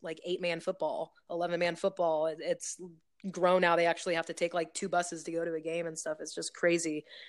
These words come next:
Um, but I think one of the most im-, important things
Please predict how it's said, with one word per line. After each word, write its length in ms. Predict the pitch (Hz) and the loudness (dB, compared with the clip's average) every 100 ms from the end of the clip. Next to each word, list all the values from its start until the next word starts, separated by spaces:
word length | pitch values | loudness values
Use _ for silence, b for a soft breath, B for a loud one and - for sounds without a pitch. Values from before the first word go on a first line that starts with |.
| b | b
Um, 540 | - 170 165 160 160 156 - _ _ | 6 8 8 6 0 -8 -18 _ _
but 100 | 180 | 4
I 60 | 180 | 4
think 180 | 190 | 4
one 120 | 190 190 | 2 2
of 40 | |
the 60 | 185 | 4
most 240 | 180 - | 2 2
im-, 240 | 175 170 - | -2 -2 -8
important 600 | 190 - 233 240 196 - | -8 4 4 4 -2 -4
things 520 | 165 160 165 185 | -4 -4 -6 -8